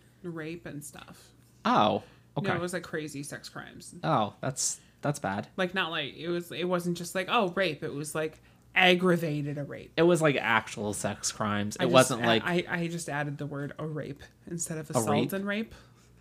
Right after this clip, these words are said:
Speaker 2: Assault.
Speaker 1: It was just
Speaker 2: A rape?
Speaker 1: a rape.
Speaker 2: Is it
Speaker 1: Aggravated assault.
Speaker 2: Is it a rape or an rape? No, it's a rape.
Speaker 1: No, I just made that word up now.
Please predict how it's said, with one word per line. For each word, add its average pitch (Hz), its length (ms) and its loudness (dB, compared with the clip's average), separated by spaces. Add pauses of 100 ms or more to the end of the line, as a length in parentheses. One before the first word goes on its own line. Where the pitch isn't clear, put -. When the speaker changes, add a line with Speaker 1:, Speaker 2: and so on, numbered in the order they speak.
(200)
Speaker 2:
Assault. 151 220 0
Speaker 1:
It 208 40 4
was 185 100 2
just 127 180 6
Speaker 2:
A - 20 8
rape? 127 160 8
Speaker 1:
a 175 40 2
rape. 165 320 -2 (280)
Speaker 2:
Is 175 160 4
it 196 40 8
Speaker 1:
Aggravated 190 360 4
assault. - 500 -4 (920)
Speaker 2:
Is 151 120 2
it 165 140 4
a 131 120 10
rape 185 260 4
or 131 60 2 (120)
an 107 220 -4
rape? - 320 -12 (880)
No, 220 60 0
it's 151 100 0
a 120 120 4
rape. 101 320 -6 (1000)
Speaker 1:
No, 196 180 -2
I 147 140 -2
just 190 180 -10
made 226 120 -2
that 196 80 0
word 190 140 -2
up 185 100 0
now. 175 420 0